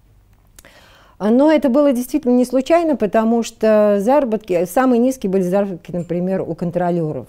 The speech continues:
которые, естественно, уже в тот момент появились. А,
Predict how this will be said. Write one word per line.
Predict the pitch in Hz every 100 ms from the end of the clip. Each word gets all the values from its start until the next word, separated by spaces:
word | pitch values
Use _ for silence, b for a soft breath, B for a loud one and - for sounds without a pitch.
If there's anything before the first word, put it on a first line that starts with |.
| -
которые, | 139 143 143 139
естественно, | 135 - 190 180 143
уже | 143 151
в | -
тот | 147 143
момент | 135 156 151
появились. | - 151 147 131 117 - B B B B B B -
А, | 165 170 175 175 170 170 147